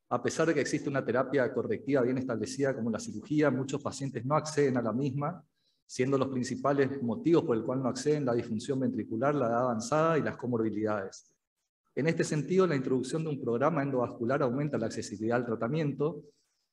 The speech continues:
En este registro de Hamburgo se demostró cómo luego de, eh, la introducción de un programa endovascular se incrementa la actividad total de procedimientos realizados sobre la válvula mitral, no solamente endovasculares, sino también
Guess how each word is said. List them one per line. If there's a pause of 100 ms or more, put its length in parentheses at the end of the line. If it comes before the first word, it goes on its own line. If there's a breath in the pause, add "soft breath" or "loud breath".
(200)
En
este
registro
de
Hamburgo
se
demostró
cómo
luego
de,
eh,
la
introducción
de
un
programa
endovascular
se
incrementa
la
actividad (400)
total
de
procedimientos
realizados
sobre
la
válvula
mitral,
no
solamente
endovasculares,
sino
también